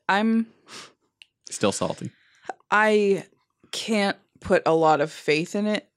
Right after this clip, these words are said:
Speaker 1: only because I'm still burned from seventy-six, and this is coming out the day after my birthday. So, like, if it's bad and I have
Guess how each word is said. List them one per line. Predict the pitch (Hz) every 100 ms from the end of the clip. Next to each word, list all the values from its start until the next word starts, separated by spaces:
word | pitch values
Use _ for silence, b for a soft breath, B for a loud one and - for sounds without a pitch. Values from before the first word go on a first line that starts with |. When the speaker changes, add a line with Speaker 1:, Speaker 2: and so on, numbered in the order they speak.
| -
Speaker 1:
only | 175 175 170
because | 180 180 160
I'm | 151
still | - 160
burned | 156 - 139 139 139
from | 151 143
seventy-six, | - 143 143 139 143 - 143 - - _
and | 175 180 190
this | 185 170 175
is | 156
coming | - 151 151
out | 147 156
the |
day | 160 135
after | 139 151
my | 147 139
birthday. | - 143 - 160 165 175
So, | - 160
like, | 156 139 - -
if | 175
it's | 180 175
bad | 160 147 135 151 160 -
and | 160
I | 147 156
have | 160